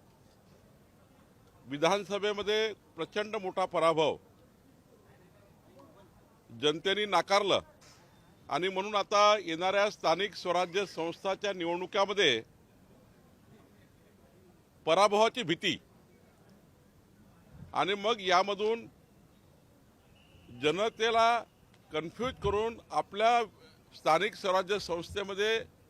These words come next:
पुन्हा आपली जमानत वाचवण्याकरता शरद पवार साहेब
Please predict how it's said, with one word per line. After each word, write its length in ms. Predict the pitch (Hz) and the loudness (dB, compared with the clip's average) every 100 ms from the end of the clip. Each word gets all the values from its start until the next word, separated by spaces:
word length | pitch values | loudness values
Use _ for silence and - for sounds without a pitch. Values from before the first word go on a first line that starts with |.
| _ _ _ _ - _ | _ _ _ _ -20 _
पुन्हा 220 | 156 190 | -2 6
आपली 240 | 226 214 233 | 6 4 -4
जमानत 500 | 170 175 202 226 214 | 0 2 2 0 0
वाचवण्याकरता 840 | 175 160 190 190 185 175 214 214 | 0 0 -4 -4 -4 -4 -2 -2
शरद 260 | 196 165 175 | -2 -4 -4
पवार 320 | - 180 180 | -4 0 0
साहेब 280 | 175 185 196 | 0 -2 -2